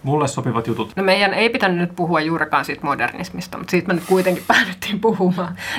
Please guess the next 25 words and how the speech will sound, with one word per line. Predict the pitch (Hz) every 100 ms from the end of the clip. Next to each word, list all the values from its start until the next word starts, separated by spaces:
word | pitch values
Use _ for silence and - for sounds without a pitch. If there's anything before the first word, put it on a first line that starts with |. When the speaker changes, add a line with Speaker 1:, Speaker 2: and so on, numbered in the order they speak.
| -
Speaker 2:
Ja | 185
siis | 185 185
mä | 180
haluaisin | 196 196 190 175
vielä | 214 202
jotenkin | 170 170 -
alleviivata, | 190 190 135 170 160 160
Speaker 1:
Mm. | 143
Speaker 2:
että, | 165 -
että | 165 - 160
jotenkin | 165 160 156 - - - -
tarkoituksena | 175 196 208 185 - 165 165
niin | 160
ei | 160
ole | 160
sillai | - 170 160 151 143 139
promota | - 214 226 202 139 - - - - -
Speaker 1:
Mm. | 131 120 127 147
Speaker 2:
modernismia, | 156 131 - - 185 - 143 139
vaan | 156
yrittää | 170 170 - 147
niinku | 151 147
jotenkin | 151 151 151 156 143
jälleen | 170 175 175 170
kerran | 170 190 180 202